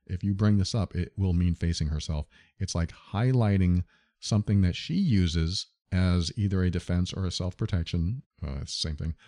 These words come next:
<laughs> And she might be using that as her method of coping with tough situations. If she senses a, quote, "weakness"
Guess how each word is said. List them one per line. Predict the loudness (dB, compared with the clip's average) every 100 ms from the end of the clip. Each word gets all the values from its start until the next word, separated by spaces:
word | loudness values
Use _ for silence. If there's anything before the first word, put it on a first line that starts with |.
| _ -6
<laughs> | 2
And | 4 4
she | -2 -2 -4 -8 -12 -2
might | 0 0
be | 0
using | 2 2 0 0 2 2
that | 2 -2 -4 -10 _ _ _ _
as | -2 -2
her | -2 -2 -2 -4 _
method | -2 -2 -2
of | -6
coping | -4 -6 -4 -2 -2 -4 _ _ -10
with | -10 -6
tough | -6
situations. | -6 -6 -4 -4 -2 -2 -4 _ _ _
If | -8 -6
she | -4 -2 -2 -4 _
senses | -6 0 0 0 0 -2 0
a, | -2
quote, | -4 -4 -4 -4 -6
"weakness" | 0 0 0 -2 -2 -2